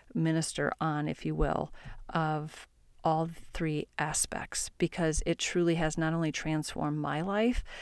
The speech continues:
but countless other people I have mentored over the last fifteen years. So that is it for today. We will pick up more detail on this, um, next time. If you have questions,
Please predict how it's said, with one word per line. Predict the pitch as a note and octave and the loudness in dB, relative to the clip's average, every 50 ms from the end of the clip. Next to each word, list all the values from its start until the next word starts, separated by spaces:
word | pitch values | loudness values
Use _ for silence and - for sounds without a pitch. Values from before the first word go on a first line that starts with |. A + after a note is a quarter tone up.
| - - - - - | -16 -16 -16 -2 0
but | E3 - - _ | 2 2 2 _
countless | - - - F3 F3 - - F3 E3 - - | 2 4 4 6 4 4 4 2 0 0 0
other | - E3 E3+ E3 | 0 0 0 0
people | - - D#3+ - - D#3+ D3+ D3+ - - | 2 0 0 0 2 0 0 0 0 0
I | D#3+ D#3+ D#3+ | 0 0 2
have | D#3+ E3 D#3 D3+ | 0 0 -2 -2
mentored | - D#3 D3 D3+ C#3+ - C#3+ C#3+ - D#3+ - - | -2 -2 -2 -2 -2 -4 -4 -6 -6 -6 -6 -6
over | D#3+ D#3 D#3 D3+ | -6 -4 -4 -4
the | D3 D3 | -4 -2
last | D3 C#3+ C#3+ D3 - - | -2 -2 -2 -2 -4 -4
fifteen | - - - - - - - D3+ D#3 - | -4 -4 -6 -6 -6 -6 -4 -4 -2 -2
years. | - - - - E3 - - - - - - _ _ - - - | -4 -4 -6 -6 -6 -6 -8 -8 -10 -12 -18 _ _ -20 -20 -18
So | - - - - D#3 C#3 C#3 - - - - - - - - - - - - - - - - - - - - | -14 -12 -10 -8 -8 -8 -10 -10 -14 -16 -14 -12 -10 -10 -10 -12 -12 -14 -16 -16 -18 -20 -20 -20 -16 -6 4
that | F3 F#3+ G3 A3+ | 8 8 10 12
is | B3+ B3 G#3 | 10 10 10
it | G#3 - - | 8 4 2
for | - - F#3+ F3 E3+ F3 | 2 4 6 6 6 6
today. | - - - F3+ F3 - D3+ C#3+ B2 C3 - D#3+ F3 | 4 0 -2 -2 -2 -2 -4 -4 -4 -4 -2 0 2
We | F3 E3 | 2 2
will | E3 E3 D#3 | 2 0 8
pick | - - F3+ - - | 12 12 12 12 10
up | D#3+ - - | 4 0 0
more | - D#3 D#3 D3+ D3+ D#3 | 0 0 0 0 0 0
detail | D3+ - D#3 D#3 - - - D3+ D3 C3+ - | 0 0 -2 0 2 2 2 2 0 -2 -2
on | - D#3 D#3+ D#3 D#3 | -2 -2 0 0 0
this, | D#3 D3 D3+ D3+ - - - - - - - - - - - - | 2 0 0 0 0 0 -2 -2 -6 -10 -20 -20 -20 -16 -12 -8
um, | - D#3 D3+ D3 D3+ D#3 - - - - | -6 -6 -6 -6 -6 -8 -8 -8 -2 0
next | E3 D#3+ D#3+ - - - | 2 2 2 2 0 0
time. | - D3 D3 D3+ D#3+ - - - - - - - - - - | 0 0 0 0 -2 -2 -4 -8 -12 -16 -16 -18 -20 4 8
If | G3 A3 - - | 8 8 8 8
you | B3+ B3 A3+ | 8 8 8
have | - G3+ G3+ F#3 - | 8 8 6 6 4
questions, | - - D#3+ D3+ - - - - - - - - | 2 2 2 2 2 2 0 0 0 -2 -2 -2